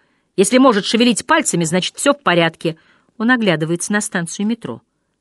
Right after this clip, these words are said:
потом на виадук. Мистер Кис чувствует, как нарастает в нём гнев, и пытается подавить его, боясь, что это может закончиться новым арестом. «Он с вами?» — спрашивает он Еву.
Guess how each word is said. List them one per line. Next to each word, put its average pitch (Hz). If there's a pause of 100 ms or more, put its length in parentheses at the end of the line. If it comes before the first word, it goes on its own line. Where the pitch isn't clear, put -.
(180)
потом 156
на 160
виадук. 175 (540)
Мистер 156
Кис 170
чувствует, -
как -
нарастает 139
в -
нём 139
гнев, 143 (460)
и 147
пытается 165
подавить 185
его, 147 (260)
боясь, 170
что -
это 226
может 151
закончиться 156
новым 147
арестом. 135 (520)
«Он 175
с -
вами?» — 233
спрашивает 143
он 139
Еву. 131